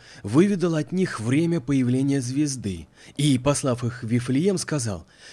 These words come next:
"Пойдите, тщательно разведайте о младенце, и когда найдете, известите меня, чтобы и мне пойти поклониться ему". Они, выслушав царя, пошли. И се, звезда, которую видели они на востоке,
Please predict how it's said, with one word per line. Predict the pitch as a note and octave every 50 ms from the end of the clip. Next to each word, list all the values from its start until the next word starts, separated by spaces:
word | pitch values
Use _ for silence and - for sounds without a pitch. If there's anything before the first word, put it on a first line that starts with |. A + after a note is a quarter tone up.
| - - -
"Пойдите, | A#2 A#2+ A#2+ A#2+ A#2+ E3+ G#3 - - A2 G2 F2+
тщательно | - - D#3 D#3 D3+ D#3 D3+ C#3 C3+ C3+ C3+
разведайте | C3+ C3+ B2+ A2+ B2 D#3 F3+ E3+ C3+ B2 A#2 A#2+ B2+ C3
о |
младенце, | B2+ C3 C#3+ D3 C#3+ C3 D3 A#2 G#2 F#2 - - F#2+ F2+ - - - -
и | - D3 D3+
когда | C#3+ D3 D3 C3+ D3 D3
найдете, | C#3 C3 C3 B2+ B2 B2 G#3 A3+ - - A#2 A2 A2 - - - - _
известите | - D3 C#3+ B2+ B2+ C#3+ F3 E3 - - - F#3 D#3 A#2+ - D#3+
меня, | D#3 D#3 D#3 D#3+ E3 D#3 D3 B2 G2 F2 - - - -
чтобы | - - - E3+ D#3 D#3 F#3+
и | - G3+ G3+
мне | F#3 F#3+ G#3 A3+ A#3 F3+
пойти | - - C3 C3 B2+ B2+ C#3 C#3 B2+ B2 - - - - -
поклониться | - E3 D#3+ - G3+ G#3+ G#3+ G3+ F3+ C3 A#2+ B2 - - G2+
ему". | F#2 F#2+ F#2+ F#2 F2 D#2+ D2+ - _ _ _ _ _ _ _ _ _ _ _ _ _ _ _ _ _ _ _ -
Они, | C3 C3 C3 D3+ G3+ G#3+
выслушав | D#3 D#3 F3 D#3+ - D#3+ D3 - - C3 A#2+ B2
царя, | - A2+ G#2+ A2+ C3 C#3+
пошли. | C#3+ - C#3+ C#3+ - - - G#2+ F#2+ E2+ D#2+ - _ _ _ _ _ _ _ _ _ _ -
И | B2+ B2 A#2
се, | - - D#3+ D#3 C3+ G#2 - - - - - - - -
звезда, | A2 A2 C3 C#3+ D#3+ D3 B2+ C3+ G#3 G3+ F#3 D#3+
которую | - C#3 C3+ - E3 D#3 D#3 D3+ C3+
видели | B2+ E3 F3+ C#3+ D#3 D3 D3+
они | C#3+ D3 D#3 D#3+ D#3
на | C#3+ C3
востоке, | B2+ C3 B2+ - - G3 F#3+ F#3+ - D3 C#3